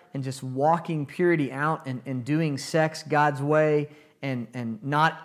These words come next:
participating in sexual immorality and not participate in things like pornography, et cetera. And, and then also learning that God wants to forgive us for the things that we've done wrong through the person of Jesus, and that we don't have to live bound by our shame, so that we can be free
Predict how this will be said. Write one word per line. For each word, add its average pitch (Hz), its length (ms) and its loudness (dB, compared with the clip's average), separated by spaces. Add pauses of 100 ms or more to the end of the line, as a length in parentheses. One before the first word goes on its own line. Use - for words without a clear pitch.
(420)
participating 156 760 -2
in 139 80 -4
sexual 151 420 -2
immorality 139 540 0
and 117 120 -4
not 147 260 -4
participate 147 560 -4
in 135 100 -8
things 143 280 -6
like 143 200 -2
pornography, 139 580 -4
et 127 100 -10
cetera. 139 520 -2 (380)
And, 139 220 -2 (320)
and 165 100 0
then 165 100 2
also 208 380 2
learning 180 280 2
that 147 120 -2
God 156 260 4
wants 160 220 -4
to 143 100 -8
forgive 131 540 -2
us 226 340 4
for - 100 -10
the 175 120 2
things 180 260 0
that 175 100 -6
we've 175 140 -4
done 170 160 2
wrong 175 300 2
through 165 120 -4
the 143 60 -2
person 160 380 -4
of 135 100 -4
Jesus, 165 420 -2
and 151 60 -8
that 123 80 -8
we 131 100 -4
don't 151 280 -4 (300)
have 160 220 0
to - 80 -2
live 151 360 2
bound 160 280 4
by 165 60 6
our 160 140 6
shame, 165 420 -2
so 151 200 -4 (220)
that - 100 -6
we 180 140 0
can 202 180 0
be 208 120 2
free 269 500 4